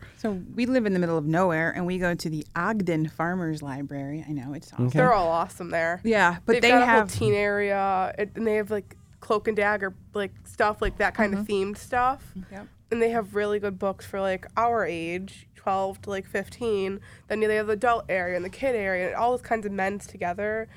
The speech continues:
Speaker 3: And they have, like, different genres for your age group.
Speaker 1: Yep, they have a very big manga
Speaker 2: Mm-hmm.
Speaker 1: section there.
Speaker 2: And that's where I first found Preacher. I know I'd heard about Preacher and went to the library and, "Okay, let me see if I like it. Hey,
Speaker 1: Hey.
Speaker 2: I like this."
Speaker 1: Have you seen the T V show?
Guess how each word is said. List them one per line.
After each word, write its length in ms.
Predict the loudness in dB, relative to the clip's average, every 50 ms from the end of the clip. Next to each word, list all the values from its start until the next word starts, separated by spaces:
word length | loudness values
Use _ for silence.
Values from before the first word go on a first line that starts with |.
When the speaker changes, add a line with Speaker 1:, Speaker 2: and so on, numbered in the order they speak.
| -20 -20 -12 -6
Speaker 3:
And 140 | -2 0 0
they 60 | 0
have, 220 | 0 0 -2 -2 -2
like, 160 | -6 -6 -4
different 340 | -4 -4 -4 -6 -10 -6 -4
genres 540 | -2 -2 -2 -2 -2 -2 -4 -4 -4 -6 -8
for 120 | -10 -10
your 180 | -10 -8 -8 -6
age 260 | -6 -6 -6 -6 -10 -12
group. 300 | -10 -10 -8 -8 -10 -12 -14 -14 -10
Speaker 1:
Yep, 120 | -8 -4
they 80 | -2 0
have 80 | 0
a 100 | 0 -2 -4
very 320 | -4 -4 -2 0 0 0 0
big 220 | 0 -2 -2 -2
manga 360 | 0 0 0 -2 -2 -4 -6
Speaker 2:
Mm-hmm. 60 | -6
Speaker 1:
section 400 | -8 -8 -8 -8 -10 -12 -14 -14 -16
there. 200 | -16 -18 -20 -20 -20 _ _ _ -20 -20 _ _ _ -20 -10 -4
Speaker 2:
And 100 | -2 0
that's 160 | 0 0 2
where 80 | 2 2
I 40 | 2
first 260 | 2 2 2 0 2
found 420 | 4 4 4 4 4 2 0 0 2
Preacher. 500 | 2 4 4 4 2 0 -2 -2 0 0
I 100 | 0 2
know 220 | 4 4 4 6 6
I'd 180 | 6 4 4 4
heard 220 | 4 4 4 6
about 220 | 6 4 4 2
Preacher 560 | 2 2 2 2 2 0 -2 0 0 2 2 2
and 320 | 2 2 2 0 -2 -4 -6 -6
went 300 | -4 0 0 0 2 2
to 80 | 2 4
the 40 | 6
library 580 | 8 8 8 8 6 6 4 4 4 4 2
and, 100 | 2 0
"Okay, 240 | -2 0 2 2 2
let 140 | 4 4 2
me 80 | 2 2
see 160 | 0 -2 -2
if 100 | 0 0
I 40 | 0
like 280 | 0 0 -2 -4 -6
it. 80 | -10 -6
Hey, 140 | -2 0 2
Speaker 1:
Hey. 120 | 4 4
Speaker 2:
I 100 | 4 4
like 300 | 2 2 2 0 0 -2
this." 340 | -4 -6 -6 -6 -8 -12 -6 -4
Speaker 1:
Have 140 | -2 0
you 80 | 2 0
seen 420 | 0 0 0 0 0 0 0 -2 -2 -2
the 80 | -4
T 180 | -2 -2 -2 -2
V 140 | 0 0 0
show? 260 | 2 2 2 2